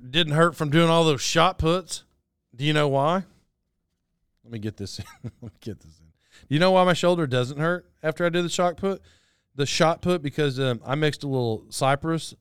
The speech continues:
oregano, uh, eucalyptus, and, uh, some grapefruit, uh, together. Mix that around, uh, in the infuser. Put that up by my head, and it cured my shoulder in two hours. So there's that. Uh, listen, guys,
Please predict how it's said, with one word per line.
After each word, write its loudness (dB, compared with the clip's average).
oregano, -4
uh, -4
eucalyptus, -6
and, -8
uh, -4
some -10
grapefruit, -6
uh, -12
together. -6
Mix -4
that 2
around, -4
uh, -4
in -2
the 0
infuser. -4
Put -4
that 2
up -4
by -2
my -6
head, -4
and -2
it -8
cured -6
my -2
shoulder -4
in -6
two -2
hours. -8
So 0
there's 0
that. 6
Uh, 6
listen, 0
guys, 4